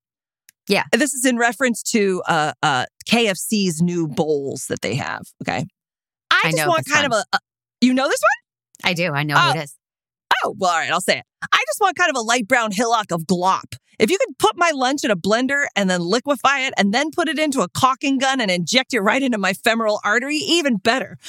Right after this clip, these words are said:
Speaker 2: But until you invent a lunch gun, I would like a failure pie and a sadness bowl."
Speaker 1: Oh, I thought it was Patton Oswalt.
Speaker 2: It is.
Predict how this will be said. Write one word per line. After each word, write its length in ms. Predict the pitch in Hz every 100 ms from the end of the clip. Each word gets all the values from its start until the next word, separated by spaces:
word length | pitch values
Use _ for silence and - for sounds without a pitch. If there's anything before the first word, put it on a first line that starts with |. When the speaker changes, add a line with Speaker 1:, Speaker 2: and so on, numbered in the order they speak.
| - -
Speaker 2:
But 120 | 220
until 280 | 220 370 403
you 120 | 403 427
invent 200 | 370 370
a 40 |
lunch 340 | 269 294 359 -
gun, 220 | 370 415 453 - - -
I 220 | 311 370
would 160 | 320 254
like 200 | 254 202
a 80 | - -
failure 380 | 302 330 349 370
pie 320 | 277 247 233
and 180 | 233 165
a 40 | 156
sadness 540 | - 190 185 170 165
bowl." 360 | 151 110 104 - _ _ _ _ _ _ _ _ _ _ _ _ 262
Speaker 1:
Oh, 100 | 285
I 100 | 233
thought 160 | 294
it 20 | 277
was 100 | 302
Patton 260 | 240 185
Oswalt. 400 | 202 202 156 85 - _ _ _ _ _ _ -
Speaker 2:
It 160 | 571
is. 320 | 285 247 240